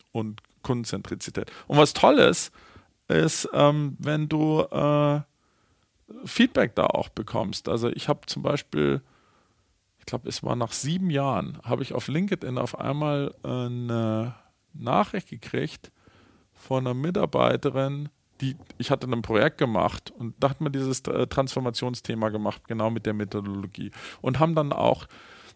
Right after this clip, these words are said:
die damaligen Supervisors haben wir dann, äh,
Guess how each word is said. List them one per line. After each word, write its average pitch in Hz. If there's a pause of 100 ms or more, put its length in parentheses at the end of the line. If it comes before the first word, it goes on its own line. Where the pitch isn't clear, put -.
(140)
die 120
damaligen 120
Supervisors 147 (120)
haben 135
wir 135
dann, 123 (160)
äh, 110